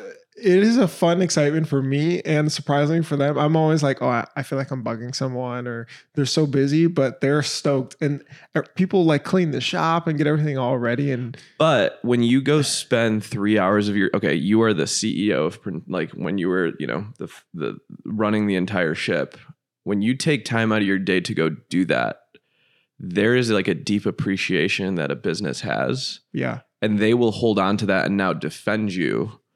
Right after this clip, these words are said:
Speaker 2: when things go south or some feature's not working or
Speaker 1: Totally,
Speaker 2: this or
Speaker 1: you're
Speaker 2: that.
Speaker 1: right.
Speaker 2: And they're like, "No, no, no, like, Printavo's our friend."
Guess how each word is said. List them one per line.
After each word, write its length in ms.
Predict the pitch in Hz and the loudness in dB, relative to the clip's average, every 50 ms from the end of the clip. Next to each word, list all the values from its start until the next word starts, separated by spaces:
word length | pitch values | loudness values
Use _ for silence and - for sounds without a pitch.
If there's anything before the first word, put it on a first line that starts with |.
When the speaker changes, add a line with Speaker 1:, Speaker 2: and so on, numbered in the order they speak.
| _ _ _ _ | _ _ _ _
Speaker 2:
when 180 | - 107 101 | 0 0 0
things 380 | 90 - - 101 98 95 92 98 | 0 0 0 0 0 0 -2 -2
go 280 | - 107 87 78 71 76 | -2 0 0 2 0 0
south 460 | - - - 92 92 82 73 - - | -2 -2 0 0 2 0 0 0 -2
or 100 | - 85 | -4 -6
some 300 | - - 104 - - - | -4 -4 -4 -4 -4 -8
feature's 380 | - - 85 85 - 87 90 - | -8 -12 -12 -12 -10 -12 -8 -6
not 160 | 85 67 - | -4 -4 -2
working 420 | 64 64 58 - - 67 57 58 | -4 -4 -6 -6 -10 -10 -10 -10
or 160 | 55 57 58 - | -10 -10 -8 -4
Speaker 1:
Totally, 320 | - - 165 165 160 165 | 0 2 4 4 4 4
Speaker 2:
this 100 | 147 139 | 4 4
or 40 | 143 | 2
Speaker 1:
you're 60 | 151 | 2
Speaker 2:
that. 180 | 90 104 - - | 4 4 4 4
Speaker 1:
right. 100 | 156 151 | 4 2
Speaker 2:
And 80 | 139 101 | 2 2
they're 140 | 104 104 | 2 2
like, 320 | 98 90 78 82 78 - - - - - - _ _ _ _ | 2 2 2 0 -2 -4 -12 -20 -20 -20 -20 _ _ _ _
"No, 120 | - 120 | 0 2
no, 160 | 123 123 117 | 2 2 2
no, 160 | 110 107 98 82 | 2 2 2 2
like, 220 | 82 85 - - | 2 0 0 -2
Printavo's 400 | - - 107 110 117 117 113 101 | -4 -4 -2 0 0 0 2 0
our 80 | 92 76 | 0 -2
friend." 640 | - - - 107 90 82 80 62 - 85 117 113 | -4 -6 -4 -2 -2 0 -2 -2 -4 -8 -10 -12